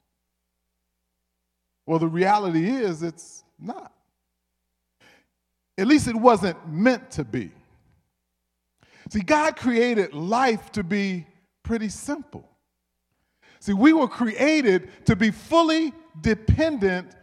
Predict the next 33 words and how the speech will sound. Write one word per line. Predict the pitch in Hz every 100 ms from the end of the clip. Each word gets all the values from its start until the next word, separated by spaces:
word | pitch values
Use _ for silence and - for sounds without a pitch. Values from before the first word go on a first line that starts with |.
| _
on | 208 233
Him. | 226 240 302 160 101 - -
We | 269
were | 285 254
created | - 233 277 302 254 190
to | 220
be | 226 208
loved | 214 277 277 233 185 180 170 - - _ _ _ _
and | 185 196
to | -
love. | 196 214 220 123 69 - - _ _ _ _ _ _ _ _
We | 175
were | 175
created | 156 175 180 214 190 170
to | 170 139 - - -
live | 156 240 254 165
life | 160 117 95 - - - - _ _ _ -
and | 156 185
never | 220 202 180
be | 190 190
in | 185 170 180
need, | 247 247 185 147
because | 165 165 160 -
all | 185 214 220 196
of | 170
our | 170 156
needs | 151 220 233 196 165 147 - - -
would | 170 175 143
be | 175
provided | 170 156 135 202 214 202 151 131
by | 151 151
our | 151 165 156
Creator. | - 214 196 214 226 208 -